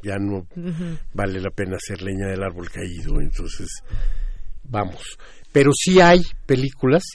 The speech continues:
Speaker 1: y
Speaker 2: Ujú.
Speaker 1: justo sí hay películas mexicanas a recomendar, ¿no? Este, para hoy mismo, porque esa es
Speaker 2: Ujú.
Speaker 1: la última función que tienen programada en la Cineteca, aunque luego, si les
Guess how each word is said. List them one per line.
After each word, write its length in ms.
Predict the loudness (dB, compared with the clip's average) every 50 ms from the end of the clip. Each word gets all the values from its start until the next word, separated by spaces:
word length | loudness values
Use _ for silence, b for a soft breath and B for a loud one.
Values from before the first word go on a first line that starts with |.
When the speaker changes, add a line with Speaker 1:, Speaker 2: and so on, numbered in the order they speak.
| -12 -8
Speaker 1:
y 80 | -6 -6
Speaker 2:
Ujú. 80 | -2
Speaker 1:
justo 460 | 2 2 2 2 2 2 2 2 2 2 -2
sí 260 | -4 -2 0 2 4
hay 160 | 4 2 2 0
películas 580 | 0 -2 -2 -2 -4 -2 0 2 2 2 2
mexicanas 640 | 0 -2 -2 -4 -10 -10 -4 -2 -2 -2 -2 -4 -4 -6
a 60 | -6
recomendar, 640 | -6 -6 -8 -10 -12 -12 -12 -12 -14 -12 -12 -14 -14 -14 b b b b b b b b b b b b b b b b b b b b b -20 -20
¿no? 160 | -16 -16 -16 -16 -18 -20 _ _ _ _ -20 -20 -20 -20 -14 -4 0
Este, 920 | 2 2 2 4 2 2 0 0 -4 -6 -12 -10 -6 -6 -4 -4 -4 -6 -8 _ _ _ _ _ _ _ _ -6
para 300 | -6 -4 -4 -4 -6 -8 -4 2
hoy 220 | 6 6 8 8
mismo, 420 | 8 6 6 6 6 6 6 6 4
porque 300 | 2 -2 -4 -2 -2 -2
esa 100 | -2 -2
es 60 | -2
Speaker 2:
Ujú. 80 | -2 0
Speaker 1:
la 80 | 0 2
última 400 | 2 2 0 2 2 4 4 2
función 420 | 2 -2 -4 -4 -2 -2 -2 -2
que 120 | -2 -4 -8
tienen 480 | -6 -4 -2 -2 0 0 0 -2 -4 b b b b b b b b b b b b
programada 840 | -4 -2 0 0 0 2 4 4 6 6 6 6 4 2 0 -2 -8 -14 b b b b b b b b b b b -10 -6
en 120 | -4 -4
la 80 | -4 -4
Cineteca, 640 | -4 -2 0 2 2 2 4 4 2 4 4 2
aunque 240 | 2 2 2 -2 -2
luego, 440 | 2 2 4 4 6 4 4 2 0 -6 -18 -20 -20 -18
si 240 | -16 -14 -12 -10 -10
les 160 | -10 -8